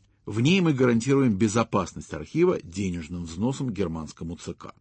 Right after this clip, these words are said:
Ролан же совершенно ясно предложил, что по перевозке архива к нему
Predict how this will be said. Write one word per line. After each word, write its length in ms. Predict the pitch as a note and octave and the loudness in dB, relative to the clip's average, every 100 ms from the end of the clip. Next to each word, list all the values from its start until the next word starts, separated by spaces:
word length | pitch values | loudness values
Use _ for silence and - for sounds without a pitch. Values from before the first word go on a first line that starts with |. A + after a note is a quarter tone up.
| _ _ | _ _
Ролан 440 | F#2 F#2 A#2+ A3 F#3 | -6 0 2 2 2
же 120 | G#2 | -4
совершенно 460 | - F#2 - G#3+ | -8 -4 0 2
ясно 500 | G#3 A#2 A#2 A2 A2+ | 2 2 2 0 -2
предложил, 540 | G#2+ A2 A2 G#2 G#2+ G2 | -4 -2 -2 -2 -2 -8
что 240 | - E2 | -8 -8
по 140 | D2+ - | -8 -10
перевозке 580 | F2 E2+ C#3 F3+ - | -6 -2 -2 -2 -4
архива 400 | D#2 - F2+ A#2 | -8 -8 -4 -4
к 100 | D3 | -4
нему 380 | F#2+ E2+ E2 A#2 | -6 -6 -6 -8